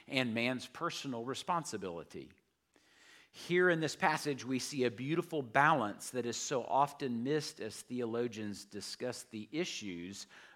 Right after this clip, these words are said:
of God's sovereign election and salvation versus man's responsibility.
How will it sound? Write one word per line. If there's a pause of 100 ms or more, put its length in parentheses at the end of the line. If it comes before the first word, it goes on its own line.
of
God's
sovereign
election
and
salvation
versus
man's
responsibility.